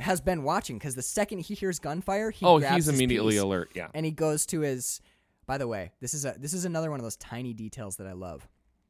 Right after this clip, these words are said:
Speaker 1: Leon has rigged his deadbolt so that he can pull the deadbolt out and look through that hole. And I couldn't, I couldn't figure out why, 'cause we see him eventually look out the, the actual
Speaker 2: The actual
Speaker 1: peephole as
Speaker 2: peephole.
Speaker 1: well.
Speaker 2: It's not where you're expected to be looking out.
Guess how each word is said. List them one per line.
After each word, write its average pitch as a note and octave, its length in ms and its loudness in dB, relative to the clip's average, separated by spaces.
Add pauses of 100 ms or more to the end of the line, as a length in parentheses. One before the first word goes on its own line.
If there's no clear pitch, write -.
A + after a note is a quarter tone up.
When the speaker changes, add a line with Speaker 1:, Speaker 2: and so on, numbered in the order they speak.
(520)
Speaker 1:
Leon A2 500 -6 (360)
has A#2 460 -6 (260)
rigged C#3+ 400 -6
his C#3+ 200 -10
deadbolt A2 580 -6
so B2 120 -8
that A#2 80 -6
he B2 40 -8
can A2+ 180 -10 (120)
pull D3 260 -6
the D3 120 -6
deadbolt C3 480 -8
out G3 160 -4
and B2 180 -10
look C#3 180 -8
through C#3 160 -8
that A2+ 260 -8
hole. A2+ 460 -8 (400)
And C#3 80 -4
I C#3+ 80 -2
couldn't, A3+ 340 -6 (100)
I D3 140 -2
couldn't A#3+ 260 -10
figure G#3+ 260 -4
out A#2 80 -4
why, C#3 240 -2
'cause C#3+ 160 -12
we E3 80 -8
see C4 240 -8
him G3+ 120 -4
eventually C#3 420 -6
look A#2+ 260 -8
out A#2 220 -4
the, G#2 260 -6
the C#3+ 80 -4
actual C#3+ 320 -4
Speaker 2:
The G#2 220 -4
actual F#2 140 -2
Speaker 1:
peephole G2+ 100 -4
as G2+ 100 -6
Speaker 2:
peephole. G2 100 -8
Speaker 1:
well. A2+ 280 -8 (160)
Speaker 2:
It's - 120 -20
not D3 160 -2
where C3+ 100 -2
you're A2 160 -2
expected A#2 440 -10
to F2+ 60 -14
be E2+ 80 -8
looking E2+ 260 -12
out. A#2 220 -14